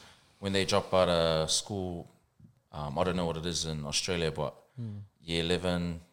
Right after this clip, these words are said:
Speaker 1: year ten, year nine, like, um, and they think that's the end for them. Like, they, they go, they just muck around trying to find
Speaker 2: Yeah.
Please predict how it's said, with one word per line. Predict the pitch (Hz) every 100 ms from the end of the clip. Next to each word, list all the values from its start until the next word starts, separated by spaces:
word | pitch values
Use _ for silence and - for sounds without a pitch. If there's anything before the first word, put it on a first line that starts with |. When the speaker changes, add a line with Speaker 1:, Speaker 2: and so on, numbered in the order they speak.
| _
Speaker 1:
year | 82
ten, | 78 101 95
year | 85 82
nine, | 87 87 82
like, | 76 76 - _ _ _ -
um, | 78 76 73 71 65 -
and | 85
they | 95
think | 107 85
that's | 85
the | 82
end | 104 98
for | 87
them. | 80 78
Like, | 73 - - _ _ _ _
they, | 98 90 -
they | 95
go, | 98 95 95 92
they | 90
just | 85 -
muck | 90 -
around | 85 87 90 90
trying | - 90
to | -
find | 107
Speaker 2:
Yeah. | 104